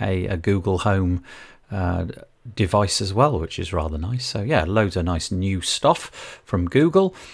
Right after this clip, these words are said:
Also on the Mozilla, well, it's foundation dot mozilla dot org. And by the way, they've got a really cool way of scrolling through the website. It ta-, takes you down like a timeline. It's a post about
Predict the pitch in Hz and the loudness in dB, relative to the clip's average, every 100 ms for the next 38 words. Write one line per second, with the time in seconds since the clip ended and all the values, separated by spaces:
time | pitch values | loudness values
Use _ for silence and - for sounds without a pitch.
0 | - - 170 165 - 139 139 139 - 151 | -20 0 2 4 4 4 4 2 2 2
1 | 147 139 131 123 117 120 107 139 131 95 | 2 2 4 4 4 4 4 4 6 4
2 | 80 - 92 90 - 117 107 104 123 - | 2 0 0 0 2 4 4 4 2 0
3 | 101 92 98 107 98 92 87 107 92 87 | -2 -2 -2 0 0 0 2 2 2 0
4 | 87 95 85 101 101 90 127 95 90 85 | 0 0 -2 -2 -2 4 4 6 4 4
5 | 82 - 85 98 92 98 123 95 - - | 0 -8 -6 -6 -2 0 0 -2 -6 -4
6 | 123 117 95 87 104 78 - - - 92 | 0 2 2 2 0 0 -2 -4 -2 -2
7 | 87 80 - 92 82 82 87 - 82 85 | 0 -2 -2 -4 -2 -2 -2 -4 -6 -6
8 | 101 - - 104 - - - - 95 90 | -8 -12 -10 -10 -10 -10 -8 -6 -4 -4
9 | 87 85 - 104 104 95 80 80 - - | -4 -6 -4 0 2 2 0 -2 -8 -16
10 | - - - - 127 - 151 131 - 202 | -16 -18 -14 -2 -2 2 0 2 2 2
11 | - - 139 143 123 - | 2 -4 -2 0 -2 -6